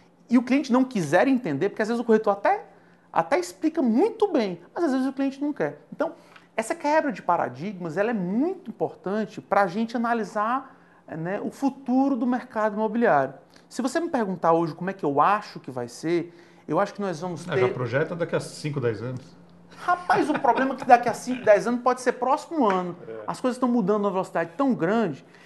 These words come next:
Speaker 1: Eu digo que é o seguinte, a variável em relação a isso é como vai ser a transformação digital das imobiliárias. Se as imobiliárias se transformarem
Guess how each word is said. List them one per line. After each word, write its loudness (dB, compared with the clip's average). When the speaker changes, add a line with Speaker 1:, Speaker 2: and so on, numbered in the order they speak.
Speaker 1:
Eu 2
digo 0
que -8
é -2
o -4
seguinte, -8
a 0
variável 0
em -6
relação 0
a -4
isso -6
é -2
como 2
vai -4
ser -4
a 0
transformação -4
digital -2
das -4
imobiliárias. -4
Se -2
as 6
imobiliárias 2
se -4
transformarem 0